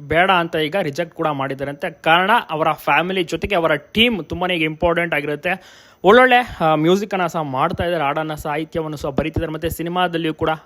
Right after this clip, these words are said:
ಆಡೋಕ್ಕೆ ಅವಕಾಶ ಸಿಗ್ತಾ ಇದೆ. So ಹೀಗಾಗಿ ಈಗಲೇ ಬೇಡ, ನೆಕ್ಸ್ಟ್ ಟ್ರೈ ಮಾಡ್ತೀನಿ, ನೆಕ್ಸ್ಟ್ ಆಫರ್ ಬಂದಾಗ ಹೋಗ್ತೀನಿ ಅನ್ನುವಂಥ ಒಂದು ಮಾತನ್ನ ತಿಳಿಸಿದ್ದಾರೆ. ಕಳೆದ ವರ್ಷ ಕೂಡ Bigg Boss ಆಫರ್ ಬಂದಿತ್ತಂತೆ, ಈ ವರ್ಷವೂ ಕೂಡ ಬಂದಿತ್ತಂತೆ. But,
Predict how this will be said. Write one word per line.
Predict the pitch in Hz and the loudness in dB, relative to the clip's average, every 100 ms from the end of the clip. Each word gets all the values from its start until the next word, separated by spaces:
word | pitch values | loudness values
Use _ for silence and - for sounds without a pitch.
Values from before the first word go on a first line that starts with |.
| - | -4
ಆಡೋಕ್ಕೆ | 139 165 147 | 0 2 2
ಅವಕಾಶ | 139 160 151 | 0 0 -2
ಸಿಗ್ತಾ | 147 143 - | -4 -10 -6
ಇದೆ. | 147 156 | -4 -4
So | 185 | -4
ಹೀಗಾಗಿ | 202 190 190 - - | 0 -2 -2 -18 -4
ಈಗಲೇ | 220 247 240 | -2 2 2
ಬೇಡ, | 180 196 | 4 4
ನೆಕ್ಸ್ಟ್ | 170 156 - - 190 160 - | 4 0 -2 0 2 2 -2
ಟ್ರೈ | 143 156 | -2 0
ಮಾಡ್ತೀನಿ, | 165 147 151 160 | 0 -2 -2 -4
ನೆಕ್ಸ್ಟ್ | 139 - | -6 -4
ಆಫರ್ | 135 131 143 | -4 -2 -4
ಬಂದಾಗ | 135 143 | -4 -4
ಹೋಗ್ತೀನಿ | 139 139 139 - | -4 -6 -8 -6
ಅನ್ನುವಂಥ | 151 147 143 | -6 -4 -4
ಒಂದು | 139 131 | -4 -2
ಮಾತನ್ನ | 131 131 135 160 | -2 -4 -2 -4
ತಿಳಿಸಿದ್ದಾರೆ. | 151 135 135 139 139 | -4 -6 -4 0 0
ಕಳೆದ | 143 165 | 4 6
ವರ್ಷ | 208 214 - | 6 6 4
ಕೂಡ | 190 202 202 - - - 175 | 4 6 6 4 -18 -2 2
Bigg | 175 | 6
Boss | 226 226 | 6 6
ಆಫರ್ | 170 196 | 2 2
ಬಂದಿತ್ತಂತೆ, | 175 170 165 175 | 4 2 2 0
ಈ | 143 170 | 0 2
ವರ್ಷವೂ | 185 - 165 156 | 2 0 -2 -2
ಕೂಡ | 170 | 0
ಬಂದಿತ್ತಂತೆ. | 165 135 135 165 - 139 160 | 0 -2 -4 -4 -4 -8 -4
But, | 165 135 147 - | -4 -2 -4 0